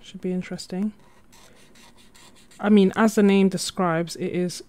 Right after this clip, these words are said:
chisel tip, but it is soft.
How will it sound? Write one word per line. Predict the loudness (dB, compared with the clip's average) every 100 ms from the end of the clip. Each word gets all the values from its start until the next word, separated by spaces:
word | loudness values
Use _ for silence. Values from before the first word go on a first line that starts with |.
| -18
chisel | -10 -4 -2 -2
tip, | -4 -4 -4 -6 -20 -20 _ _ _ _ _ -14
but | -6 -4 -2 -4 -12 -20 -20 -20 -20 _ _ -20 -20 -20 -20 _ -20 _
it | -10 -10
is | -6 -4 -4
soft. | -8 -6 -6 -8 -14 -20